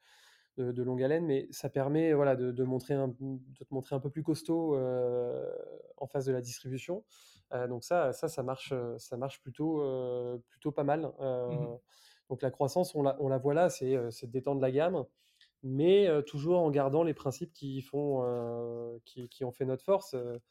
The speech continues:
Speaker 1: et notamment le fait d'avoir des gammes qui soient assez courtes et assez faciles à travailler pour les magasins.
Speaker 2: Mhm.
Speaker 1: Parce que si tu, si tu viens avec un nombre de références incalculable, euh,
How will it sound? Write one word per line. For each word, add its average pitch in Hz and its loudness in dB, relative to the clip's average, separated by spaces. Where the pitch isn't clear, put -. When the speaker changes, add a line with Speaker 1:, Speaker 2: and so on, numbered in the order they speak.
Speaker 1:
et 127 -2
notamment 135 2
le 160 2
fait 160 -2
d'avoir 139 2
des 156 -2
gammes 156 0
qui 151 -14
soient 135 -2
assez 131 -4
courtes - -8
et 139 0
assez 127 -2
faciles 151 -4
à 139 0
travailler 131 -4
pour 135 -10
les 123 -4
magasins. 123 -6
Speaker 2:
Mhm. 147 -6
Speaker 1:
Parce 120 -6
que 139 -4
si 135 -8
tu, 131 -6
si - -14
tu 139 -10
viens 143 0
avec 135 0
un 127 -2
nombre 131 -4
de 127 -4
références 127 -6
incalculable, 127 -2
euh, 127 -4